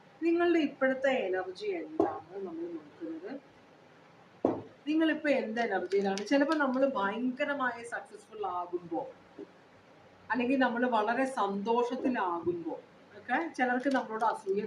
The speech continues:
തോന്നും. അപ്പൊ നമുക്ക് നാശം വരുത്താൻ വേണ്ടി ചിലര് ഉപദ്രവിക്കാൻ നോക്കും നമ്മളെ. എന്നുവെച്ചാൽ നമ്മൾ നന്നാവരുതെന്ന് വിചാരിച്ച് നമ്മൾക്കെതിരെ ക്ഷുദ്രം ചെയ്യുകയോ എന്തെങ്കിലുമൊക്കെ ചെയ്ത് നമ്മളെ മനഃപൂർവ്വം ഉപദ്രവിക്കാൻ ശ്രമിക്കുകയോ നമ്മളെ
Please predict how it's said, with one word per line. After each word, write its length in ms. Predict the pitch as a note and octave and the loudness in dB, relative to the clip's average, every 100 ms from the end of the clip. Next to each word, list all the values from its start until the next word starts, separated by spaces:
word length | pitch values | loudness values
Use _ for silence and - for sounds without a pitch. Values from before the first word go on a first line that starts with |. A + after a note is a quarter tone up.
| - | -2
തോന്നും. 260 | E3+ - - - - - - - - A#3 | -4 -6 -14 -20 -20 -20 -20 -20 -12 -2
അപ്പൊ 120 | C#4 C4 | 2 2
നമുക്ക് 260 | A3+ C4+ A#3+ | 2 0 2
നാശം 400 | G3+ G3+ G#3 C4 B3 | 2 0 0 0 2
വരുത്താൻ 360 | G#3 F3+ F#3+ F#3 | 2 0 -2 -2
വേണ്ടി 200 | F3+ A#3+ - | -2 -2 -2
ചിലര് 360 | A3 F#3 F3+ D#4+ F4 - - - - - - - - - - - - - - - - - - - - | 0 -4 -4 -6 -6 -14 -20 -20 -20 -20 -20 -20 -20 -20 -20 -20 -20 -20 -20 -20 -20 -8 -6 -6 -4
ഉപദ്രവിക്കാൻ 640 | A3 A#3+ A#3 A3+ A3+ A3+ A3 G3 | 0 0 2 -2 -2 -4 -4 -4
നോക്കും 220 | F#3 F3+ | -6 -6
നമ്മളെ. 280 | F3 E3+ E3+ - | -6 -6 -8 -10
എന്നുവെച്ചാൽ 360 | - G3+ A#3 B3 A3 | -18 -8 -6 -4 -6
നമ്മൾ 180 | G#3+ A3+ | -6 -6
നന്നാവരുതെന്ന് 720 | G#3+ G3 G#3+ G#3+ G#3 G3+ A3+ A3+ | -6 -2 -2 0 -4 -6 -8 -6
വിചാരിച്ച് 340 | F#3+ F#3+ - A#3 | 0 -2 -2 -10
നമ്മൾക്കെതിരെ 600 | G3 G3 G#3 G3 F3+ A#3 B3+ | -10 -12 -8 -6 -6 -8 -12
ക്ഷുദ്രം 420 | - A#3 - G#3+ A3 | -12 -10 -8 -8 -2
ചെയ്യുകയോ 400 | C#4+ F#4+ B3 A#3 - - - - | 0 0 -2 -4 -6 -14 -20 -14
എന്തെങ്കിലുമൊക്കെ 500 | G#3 A3 A3 G#3+ A3+ A3+ | -8 -6 -6 -6 -8 -8
ചെയ്ത് 120 | G#3 | -8
നമ്മളെ 180 | A3 A3+ | -6 -4
മനഃപൂർവ്വം 420 | G3+ - A3+ A3 A3 | -4 -6 -4 -2 -2
ഉപദ്രവിക്കാൻ 560 | - F#3+ G3 G3+ G#3 - | -2 -4 -6 -6 -10 -14
ശ്രമിക്കുകയോ 420 | G3 F3+ - A3+ G3 | -14 -14 -10 -10 -8
നമ്മളെ 200 | F#3 | -10